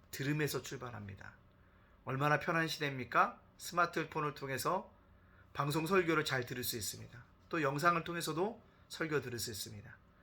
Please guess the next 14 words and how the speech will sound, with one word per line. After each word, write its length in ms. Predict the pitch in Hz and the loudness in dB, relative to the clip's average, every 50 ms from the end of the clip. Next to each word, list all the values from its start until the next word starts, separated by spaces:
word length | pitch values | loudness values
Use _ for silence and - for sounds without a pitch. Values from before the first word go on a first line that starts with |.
| - - - - - - - | -20 -20 -20 -20 -20 -10 -6
우리가 200 | 127 123 123 120 | -4 -4 -4 -4
꼭 160 | - 139 127 | -4 -4 -2
말씀을 400 | 123 117 113 113 - 131 127 120 | -2 -2 0 -2 -2 -2 -2 -4
듣고 320 | - 139 - - 151 151 156 | -4 -6 -4 -2 0 0 2
행하는 380 | 180 185 185 175 165 151 127 | 4 6 6 6 6 4 2
데 100 | 127 131 | 0 -2
힘쓸 300 | 139 180 180 - 185 170 | -2 -4 -2 -2 -2 0
수 160 | - - 143 | 0 0 -2
있는 260 | 123 120 147 175 160 - - - - - - - - | -2 -2 -2 -4 -4 -6 -10 -18 -20 -20 -20 -18 -14
우리 160 | 123 117 120 | -10 -8 -6
모두가 420 | 113 113 110 104 113 110 110 110 98 | -6 -6 -6 -6 -6 -6 -6 -6 -6
되어지기를 480 | - 104 104 98 - 101 107 98 98 | -6 -8 -8 -8 -10 -10 -10 -10 -8
간절히 320 | 98 - 110 110 - 107 104 | -8 -8 -8 -8 -8 -8 -8
원합니다. 540 | 95 95 101 107 120 117 110 - - - | -8 -8 -8 -8 -10 -12 -16 -16 -18 -18